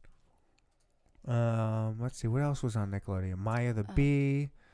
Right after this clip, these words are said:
Speaker 1: Eureka's Castle. Uh, yeah,
Speaker 2: Uh,
Speaker 1: all kinds of stuff.
Speaker 2: I'm trying to remember.
Speaker 1: So okay,
Speaker 2: I,
Speaker 1: so,
Speaker 2: I wasn't
Speaker 1: yeah,
Speaker 2: ho-
Speaker 1: so I was saying, who, you, so you met Zach and Cody. I
Speaker 2: Oh,
Speaker 1: was just
Speaker 2: oh.
Speaker 1: kidding about that.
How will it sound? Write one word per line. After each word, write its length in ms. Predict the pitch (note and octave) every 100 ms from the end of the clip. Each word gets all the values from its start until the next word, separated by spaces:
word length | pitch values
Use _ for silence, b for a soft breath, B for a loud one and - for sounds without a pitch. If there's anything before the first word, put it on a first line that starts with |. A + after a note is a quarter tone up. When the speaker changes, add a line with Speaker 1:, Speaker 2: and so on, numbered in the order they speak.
| - - - - _ _ _ _ _ _ _ _ _ _ -
Speaker 1:
Eureka's 500 | B2+ A#2+ A#2+ A2+ -
Castle. 1300 | - D3 C3 C3+ - D3 C3+ C3+ C3+ C3 C3 B2+ b b _ _ -
Uh, 40 | B2 B2 A#2+ A#2+ A#2 A2+ - -
yeah, 160 | A3 -
Speaker 2:
Uh, 40 |
Speaker 1:
all 80 | D4
kinds 260 | F4+ E4+ F3+
of 60 |
stuff. 300 | - G2+ F2 - - - - - _ _ b b b b b _ _ _ -
Speaker 2:
I'm 60 | G3+
trying 180 | D#4+ G4
to 60 |
remember. 520 | C#4+ F#3 G#3 E3+ D3+ - _ _ _ _ _ -
Speaker 1:
So 300 | - - - - b b b b -
okay, 180 | F3+ D#3+
Speaker 2:
I, 60 |
Speaker 1:
so, 140 | D#3 B3+
Speaker 2:
I 40 |
wasn't 320 | D4+ F4+ -
Speaker 1:
yeah, 100 | A#3
Speaker 2:
ho- 60 | G3
Speaker 1:
so 140 | A3
I 20 | G#3
was 80 | F3+
saying, 180 | F#3
who, 140 | D#3 -
you, 180 | F3 D3
so 120 | F3
you 100 | E3
met 140 | F3
Zach 180 | D3 C#3+
and 100 | C3+
Cody. 280 | C#3+ C3 A#2+
I 180 | C4 A3+
Speaker 2:
Oh, 40 |
Speaker 1:
was 100 | C4+
just 160 | E3 D3
Speaker 2:
oh. 80 | C4
Speaker 1:
kidding 200 | E3+ D3
about 280 | A#2+ A2+ -
that. 260 | G#2+ -